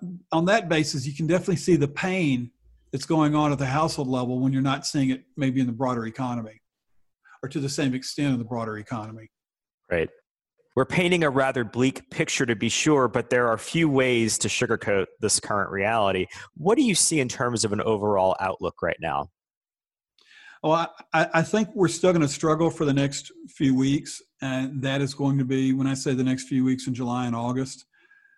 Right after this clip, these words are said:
Speaker 1: uh, maybe even, even into September. But I think people are adjusting. I shouldn't say I think. I know people are adjusting to the current way that we're having to go about doing business.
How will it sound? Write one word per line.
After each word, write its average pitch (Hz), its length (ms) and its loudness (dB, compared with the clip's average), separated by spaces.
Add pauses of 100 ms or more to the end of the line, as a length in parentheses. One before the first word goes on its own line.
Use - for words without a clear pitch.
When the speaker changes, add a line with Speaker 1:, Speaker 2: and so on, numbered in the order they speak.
(120)
Speaker 1:
uh, 127 260 -2
maybe 147 340 0
even, 143 260 4
even 147 220 0
into 139 160 2
September. 147 680 -2 (580)
But 165 240 0
I 160 80 4
think 240 440 0 (220)
people 190 320 2
are 147 140 6
adjusting. 135 580 0
I 135 100 0
shouldn't 135 280 -4
say 127 160 -4
I 120 60 -6
think. 135 300 -2
I 160 60 -2
know 185 180 0
people 180 280 0
are 139 60 4
adjusting 139 500 0
to 123 80 -2
the 120 100 -12
current 143 300 -4
way 131 380 -4
that 135 160 -8
we're 131 120 -6
having 127 200 -2
to 131 60 0
go 123 60 -4
about 123 240 -6
doing 120 220 -4
business. 120 440 -6